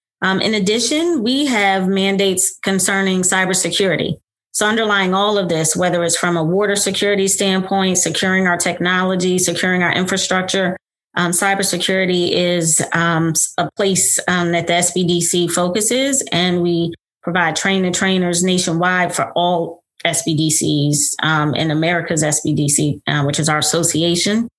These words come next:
So you'll see more of that. So it's gonna be some interesting, fun stuff to do.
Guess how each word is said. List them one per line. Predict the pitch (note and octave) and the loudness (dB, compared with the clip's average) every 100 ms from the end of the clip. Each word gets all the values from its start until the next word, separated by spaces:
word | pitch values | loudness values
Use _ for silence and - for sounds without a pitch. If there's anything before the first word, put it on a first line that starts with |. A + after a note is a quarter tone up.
| _ _ _ | _ _ _
So | - F3+ | -4 0
you'll | F3 E3+ | 0 0
see | F3 F#3 | 0 0
more | F3 E3+ E3+ D#3+ C#3+ | 2 0 0 0 0
of | D#3 D#3 | 0 2
that. | E3 D3+ C3+ - _ - | 2 0 -2 -6 _ -2
So | G3 | 0
it's | A3 | 0
gonna | - A3+ | 0 0
be | |
some | A3 G#3 | 0 0
interesting, | G3 G3+ G3+ F#3+ - G3 F#3+ - - | 0 -2 -2 0 0 0 0 -4 -4
fun | G3+ G3+ | 0 0
stuff | G3 G3 G3 | 0 -2 -2
to | - | -2
do. | F3 F3 E3 | 0 0 0